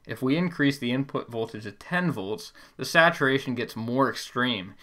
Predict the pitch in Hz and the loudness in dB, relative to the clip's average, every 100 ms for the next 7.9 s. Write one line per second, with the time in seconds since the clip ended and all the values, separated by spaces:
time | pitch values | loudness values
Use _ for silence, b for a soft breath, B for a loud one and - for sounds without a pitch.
0 | B - - 156 165 160 139 135 123 117 | B -12 -8 -2 0 0 -2 -2 -4 -6
1 | 123 123 104 110 104 104 - - 160 151 | -4 -2 0 -2 -2 -6 -6 -2 2 2
2 | 110 101 107 - - - - 104 101 - | 0 -6 -10 -10 -14 -18 -8 -8 -8 -12
3 | 95 95 120 135 110 - - - _ _ | -12 -8 -2 -2 -4 -12 -18 -20 _ _
4 | _ _ _ _ - - - - - - | _ _ _ _ -20 -20 -20 -20 -20 -20
5 | - - - - b b b b b b | -20 -20 -20 -20 b b b b b b
6 | b b 175 185 180 170 170 190 202 143 | b b 4 6 6 2 4 6 6 4
7 | 139 139 139 139 - 143 175 175 170 | 4 4 2 0 2 2 4 4 2